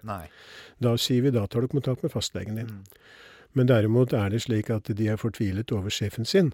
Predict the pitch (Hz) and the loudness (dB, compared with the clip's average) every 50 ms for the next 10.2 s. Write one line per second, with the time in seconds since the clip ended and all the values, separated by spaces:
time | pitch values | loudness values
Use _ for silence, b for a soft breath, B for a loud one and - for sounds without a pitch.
0 | - 107 117 113 104 117 131 - - _ - 120 117 110 - - - 117 104 92 | -4 -10 -14 -12 -12 -12 -14 -16 -14 _ -2 0 0 0 0 0 2 2 2 2
1 | 95 101 107 104 - - 110 113 110 104 117 120 120 113 95 92 98 - - 120 | 0 -2 -4 -4 -4 -2 -2 -2 0 0 0 2 2 0 0 -2 -6 -6 -6 -4
2 | - - 135 147 147 131 - 120 233 151 165 170 170 170 123 131 160 180 160 139 | -2 0 0 0 0 0 -2 -2 0 0 2 0 0 0 0 0 0 0 0 0
3 | 135 123 127 - - 107 - 87 - - - 135 - 104 104 120 135 131 _ _ | 0 0 0 -2 -4 -8 -8 -8 -8 -8 -10 -10 -12 -10 -10 -12 -12 -14 _ _
4 | _ _ _ _ _ _ _ _ - - _ - - - 131 123 131 117 87 104 | _ _ _ _ _ _ _ _ -20 -20 _ -20 -4 0 2 4 4 4 4 6
5 | 143 160 208 175 - _ _ _ - 143 143 139 123 - 131 - - 123 110 107 | 6 6 6 4 0 _ _ _ -14 -8 -6 -4 -4 -4 -4 -4 -2 -2 -2 -2
6 | 107 107 - - 131 110 110 - _ - 113 117 113 110 107 113 139 135 101 - | -2 -2 -2 -2 -2 -2 -2 -4 _ -6 -4 -4 -4 -4 -6 -8 -10 -12 -14 -16
7 | _ _ 127 120 113 120 113 107 - - 110 101 104 104 110 120 131 123 120 - | _ _ -10 -8 -6 -4 -6 -6 -6 -6 -6 -4 -4 -2 -2 0 0 0 -2 -4
8 | - - - 139 120 120 113 101 104 B B B B B B B B B B B | -4 -4 -2 -2 -2 -2 -2 -4 -6 B B B B B B B B B B B
9 | B B _ - 120 110 107 107 104 104 107 110 - 151 151 160 160 147 - - | B B _ -8 -6 -4 -4 -4 -4 -4 -6 -6 -8 -10 -12 -12 -10 -10 -4 -4
10 | 135 123 120 - | -4 -4 -4 -6